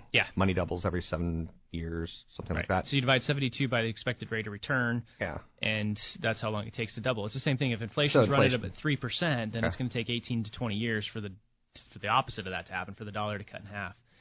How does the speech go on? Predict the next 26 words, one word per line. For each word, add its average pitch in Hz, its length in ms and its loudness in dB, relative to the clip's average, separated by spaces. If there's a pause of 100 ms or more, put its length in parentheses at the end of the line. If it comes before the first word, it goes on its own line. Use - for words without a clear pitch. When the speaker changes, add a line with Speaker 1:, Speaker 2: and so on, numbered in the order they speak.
(300)
Speaker 1:
So - 120 2
you, 156 120 6
you 165 260 4
have 185 140 4
to 170 60 6
increase, 160 500 2
um, 113 280 2
you 123 100 0
know, 113 60 2
you're, 113 220 0
you 123 240 -6
have 139 140 0
to 127 260 -4
have 139 380 4
a 113 260 -2
very 135 380 2
detailed 127 520 4
income 113 500 0 (580)
sh-, - 440 4
statement 123 460 4
that 110 80 -4
shows 131 240 2
your 120 100 0
long-term 123 380 2
projection 117 580 2 (580)
with 135 280 6